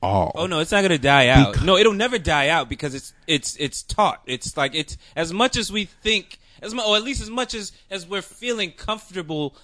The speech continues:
Speaker 2: around white people who are in the fight with us, don't get me wrong, not, not to, I don't know, not, don't, don't hear what I'm not saying, but, um, it's still being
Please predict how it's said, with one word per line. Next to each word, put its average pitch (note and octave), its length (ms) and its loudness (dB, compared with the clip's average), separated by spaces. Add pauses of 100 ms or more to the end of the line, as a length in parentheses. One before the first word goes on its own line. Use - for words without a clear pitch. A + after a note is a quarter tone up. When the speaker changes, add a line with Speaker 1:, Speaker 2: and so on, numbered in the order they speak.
(140)
Speaker 2:
around D#3 400 2
white E3+ 240 4
people - 280 -2
who D3+ 120 6
are D3 80 8
in E3 120 4
the C3+ 80 -4
fight F#3+ 340 -2
with C3 160 -8
us, C#3 100 -8
don't D#3+ 160 -2
get D3 100 -8
me C3+ 120 -6
wrong, D3 360 2
not, D3 220 -4
not D3+ 200 -8
to, C3 140 -14 (400)
I B3+ 40 -4
don't A#3 120 -2
know, F3+ 80 -2
not, A3 200 0 (220)
don't, C4+ 160 -4
don't B3+ 100 0
hear A#3+ 100 -2
what F#3+ 100 0
I'm E3+ 60 0
not B2+ 180 -4
saying, A#2 400 2 (340)
but, A3+ 300 -2 (440)
um, G3+ 500 -6 (260)
it's B3+ 200 -10
still C#4 440 -2
being F3 460 2